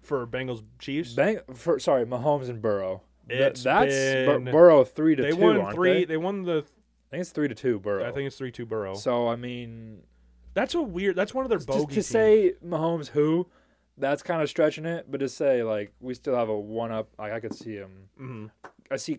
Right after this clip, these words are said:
Speaker 2: I could see that argu-, argument, but
Speaker 1: I think I
Speaker 2: not
Speaker 1: asked,
Speaker 2: for this year.
Speaker 1: I
Speaker 2: But
Speaker 1: think I
Speaker 2: anyways.
Speaker 1: asked you this too. Is that the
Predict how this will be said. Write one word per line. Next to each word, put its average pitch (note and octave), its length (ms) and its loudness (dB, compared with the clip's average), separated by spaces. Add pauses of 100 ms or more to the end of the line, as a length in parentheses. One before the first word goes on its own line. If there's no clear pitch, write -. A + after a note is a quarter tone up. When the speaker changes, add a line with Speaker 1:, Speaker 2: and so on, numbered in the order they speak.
Speaker 2:
I C#3 60 -4
could C#3 120 -6
see C3+ 120 -8
that A2 200 -4
argu-, G2 120 -12 (140)
argument, G#2 480 -12
but G2+ 200 -16 (280)
Speaker 1:
I C#3 80 -8
think B3 200 -8
I A#3+ 60 -2
Speaker 2:
not D3 120 2
Speaker 1:
asked, D#3 80 -2
Speaker 2:
for A2+ 60 -8
this A2 200 -2
year. G2+ 300 -16
Speaker 1:
I D3 60 -10
Speaker 2:
But D#3+ 80 -12
Speaker 1:
think A#3 120 -4
I G#3+ 40 0
Speaker 2:
anyways. D3+ 160 -2
Speaker 1:
asked D3+ 160 -8
you D3 80 -6
this C3+ 180 -6
too. C3 320 -6
Is A2 160 -12
that C#3 300 -2 (160)
the C3 160 -6